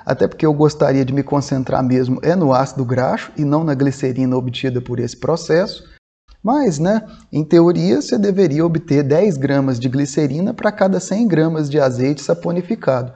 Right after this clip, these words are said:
E isso é fato, né? Então daria pra recuperar sim. Esse, inclusive, é um processo que pode ser apresentado em um vídeo futuro,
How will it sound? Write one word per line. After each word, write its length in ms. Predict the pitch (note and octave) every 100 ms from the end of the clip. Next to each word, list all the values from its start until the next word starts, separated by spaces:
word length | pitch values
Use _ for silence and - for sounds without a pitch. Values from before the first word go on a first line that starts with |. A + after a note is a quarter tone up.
| -
E 100 | C3
isso 220 | C3+ -
é 60 | D3+
fato, 480 | - - - -
né? 140 | C#3 D#3+
Então 220 | D3+ D3
daria 320 | E3+ F3+ D#3
pra 140 | F3+ E3+
recuperar 580 | E3+ E3+ - C#3+ C#3+ F#3
sim. 360 | - C#3 A#2 - - _ _
Esse, 300 | D3 A3+ -
inclusive, 500 | B3+ C4 A3+ E3 G#3
é 40 | C#4+
um 140 | E4+
processo 480 | - F3+ E3+ D#3 D#3+
que 60 |
pode 320 | D3+ - C#3 -
ser 80 |
apresentado 680 | C3+ - C3+ C3+ C3+ B2+ B2
em 40 |
um 120 | C3+ C3+
vídeo 300 | C#3 C#3 C3+
futuro, 560 | G#3 G3+ F3+ A#3 -